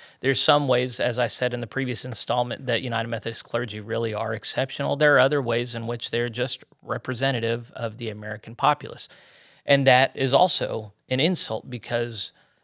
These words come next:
the exemplars of a religious Christian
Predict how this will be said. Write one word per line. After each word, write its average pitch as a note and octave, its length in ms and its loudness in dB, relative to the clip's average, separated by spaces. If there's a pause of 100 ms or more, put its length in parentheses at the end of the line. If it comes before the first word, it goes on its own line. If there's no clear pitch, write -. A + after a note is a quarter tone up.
(140)
the C3 200 -2
exemplars B2 960 0
of A#2 240 -6
a A#2 80 -2
religious B2 800 -4 (280)
Christian A#2+ 640 -2